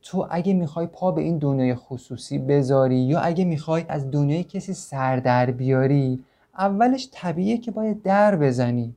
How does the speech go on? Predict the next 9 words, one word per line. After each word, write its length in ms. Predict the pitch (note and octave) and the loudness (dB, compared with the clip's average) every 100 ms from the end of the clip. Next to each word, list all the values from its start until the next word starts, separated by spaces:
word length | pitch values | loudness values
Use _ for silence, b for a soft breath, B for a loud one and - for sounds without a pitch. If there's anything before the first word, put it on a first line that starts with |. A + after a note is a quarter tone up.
| _ | _
اجازه 600 | E3 C#3 D3 C#3+ C#3 C#3 | -2 2 4 4 4 2
گرفتن 680 | C3 C#3 C3+ C3 - C#3 D3 | 0 0 0 -2 -6 -6 -2
و 20 | |
رخصت 680 | C#3 C3+ C3 - - C3+ C3 | 0 0 -2 -6 -6 -2 -2
خواستن 840 | - - B2+ B2 B2 - C#3 C3+ B2+ | -6 0 2 2 0 -6 -4 -4 -2
نشونه 680 | B2+ B2+ - B2+ B2+ C#3 - | -2 -4 -6 -4 -4 -4 -6
احترامه. 840 | - A#2 - C3 B2+ C3+ B2+ A2+ A#2 b b b | -6 -6 -8 -2 2 2 2 0 -4 b b b
اجازه 320 | D#3+ C#3+ C#3 | 2 4 2
خواستن 560 | C#3 C#3 - D#3 D#3+ | 2 0 0 -2 -2